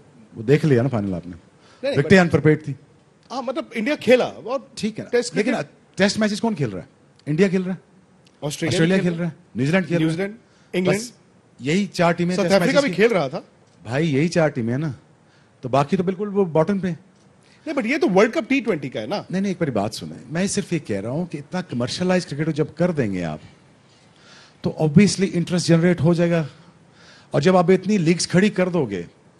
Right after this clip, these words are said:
Speaker 1: तो कुशन तो आप पहले से प्रोवाइड कर रहे हो। भाई, आप आईपीएल्स कराओ, आप लीग्स कराओ, दस नहीं, बारह लीग्स कराओ,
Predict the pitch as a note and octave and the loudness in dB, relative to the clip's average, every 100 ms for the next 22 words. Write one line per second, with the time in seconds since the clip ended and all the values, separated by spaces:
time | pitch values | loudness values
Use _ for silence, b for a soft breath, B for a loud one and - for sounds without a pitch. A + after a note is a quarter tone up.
0 | b b b - - F#3+ A3+ G#3+ G#3 - | b b b -8 -4 0 0 2 2 2
1 | A3 A#3 A3 G3+ G3+ G3 F#3 E3 E3 - | 0 0 0 -2 -2 -2 -4 -6 -8 -12
2 | - _ _ B B B B B B - | -20 _ _ B B B B B B -2
3 | D#3+ A3 G3+ - C3+ C#3+ E3 F#3+ F3 B2 | 4 6 4 4 2 2 4 2 2 -2
4 | F#2 G#2+ F3 F#3+ A#2 B2+ G2+ G2 D3+ E3+ | -2 0 -2 -2 -4 -4 -4 0 2 0
5 | - A2 C3+ G3+ C#3+ A#2+ D#3 - G#3 C3+ | -2 -2 0 -2 -2 -2 -2 -2 -4 0
6 | E3+ G#3 D3+ - A2 E2+ | 2 2 0 -4 -10 -10